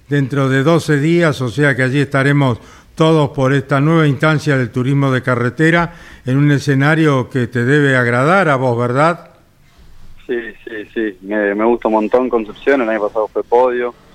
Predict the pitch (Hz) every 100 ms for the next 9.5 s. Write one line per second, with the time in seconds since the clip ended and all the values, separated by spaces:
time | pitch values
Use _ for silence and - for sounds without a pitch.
0 | - - - 110 101 98 110 107 107 110
1 | 107 101 98 113 127 117 107 117 101 98
2 | 90 120 107 98 95 - 117 110 107 113
3 | 107 104 - 110 101 101 - _ _ _
4 | - - 104 107 104 101 95 - _ -
5 | - 101 110 123 110 120 - - - -
6 | _ _ _ _ _ _ _ _ _ _
7 | _ _ _ _ _ _ 123 139 170 165
8 | 165 - 151 143 147 160 170 147 135 127
9 | 147 - 170 143 98